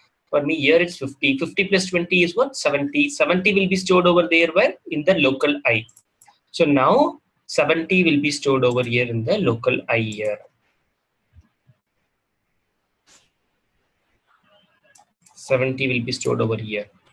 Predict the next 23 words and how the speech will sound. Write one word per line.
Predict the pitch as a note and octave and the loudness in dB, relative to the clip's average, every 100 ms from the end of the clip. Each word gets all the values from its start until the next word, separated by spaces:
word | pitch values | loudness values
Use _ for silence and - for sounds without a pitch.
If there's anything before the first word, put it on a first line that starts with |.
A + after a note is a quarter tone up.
| _ _ _ _ _ _ _ _ _ _ _ _ _ _ _ _ _ _ - | _ _ _ _ _ _ _ _ _ _ _ _ _ _ _ _ _ _ 0
Then | D#3 B3 C#4+ - - | 0 2 -2 -6 -4
I'm | E3+ E3 | -2 0
printing | D#3 D3 F3 F#3 - | -2 -2 -2 -4 -2
I. | A#2+ G#2 - _ _ | -2 -4 -14 _ _
What | D3+ D3 | 0 2
is | E3 | 2
the | E3+ | 2
I | D3+ D#3 | 0 2
value | D#3+ D#3 D#3 | 2 2 2
right | D3+ C#3+ | 0 0
now? | D3 D3+ D#3+ - - | -2 -2 -4 -8 -4
Comes | C#3 C#3 | -4 -2
to | |
the | D3+ | 0
local | C#3+ C#3 D3+ | 0 0 -4
memory | D3 D#3 | -2 -2
of | C#3+ A#2 | -2 -4
main, | G#2+ A#2 G3+ D#4 - _ | -6 -4 -6 -6 -12 _
prints | B2+ A#2+ C3 | -6 -6 -6
me | C3 C3+ A#2 | -8 -6 -4
I, | A2+ A#2+ - - _ _ _ _ _ - | -4 -4 -10 -20 _ _ _ _ _ -6
that | - A#2 | -6 -4
is | C#4 - | -12 -14